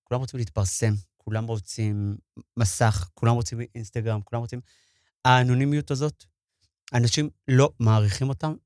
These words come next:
מספיק. זה מסוג הדברים שהלוואי, אני כל פעם חוזר על זה, תמיד בהרצאות, כי הוואנאביות והרצון לחשיפה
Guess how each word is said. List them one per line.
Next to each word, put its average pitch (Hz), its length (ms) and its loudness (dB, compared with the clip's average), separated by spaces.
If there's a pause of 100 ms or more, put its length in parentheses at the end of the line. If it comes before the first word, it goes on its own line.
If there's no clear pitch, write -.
מספיק. - 560 -4 (400)
זה 101 60 0
מסוג 143 180 2
הדברים 127 240 2
שהלוואי, 117 640 0
אני 120 160 -2
כל - 100 -12
פעם 151 120 -6
חוזר 123 340 -2
על 139 60 -2
זה, 120 120 -4
תמיד 120 300 -4
בהרצאות, 123 580 0 (500)
כי 117 200 -6 (220)
הוואנאביות 135 1040 2 (680)
והרצון 117 440 6
לחשיפה 135 580 -2